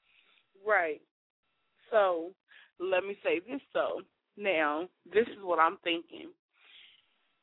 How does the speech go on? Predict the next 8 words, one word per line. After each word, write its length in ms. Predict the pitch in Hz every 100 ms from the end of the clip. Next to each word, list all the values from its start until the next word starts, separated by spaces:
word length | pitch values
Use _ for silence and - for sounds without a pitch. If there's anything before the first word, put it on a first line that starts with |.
| _ _ _
Now, 540 | 175 190 175 160 147 165 _ _ _
if 160 | 180 175
the 60 | -
article 680 | 175 233 285 233 190 180 190 _ _ -
or 180 | 180
if 120 | 175 170
the 80 | 180
headline 640 | 214 233 233 180 170